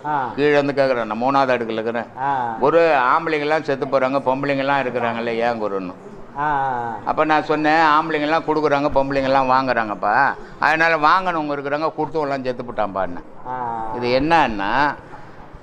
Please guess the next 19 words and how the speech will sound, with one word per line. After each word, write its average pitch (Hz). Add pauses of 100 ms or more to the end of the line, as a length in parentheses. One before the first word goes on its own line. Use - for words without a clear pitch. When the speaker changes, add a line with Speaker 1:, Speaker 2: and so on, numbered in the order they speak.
(160)
Speaker 2:
நீ 139
ஒவ்வொரு 165
ஊர்லேயும் 170
போய் 143
கணக்கு 135
போட்டீங்கன்னா, 113 (680)
அஹ், 131
மனைவி 185
இல்லாத 156
கணவன்மாருங்க 151
ரெண்டு 135
பேர் 135
மூணு 127
பேர் 120
தான் 120
இருப்பாங்க. 85 (1300)
ஆனா 165
கணவன் 185
இல்லாத 175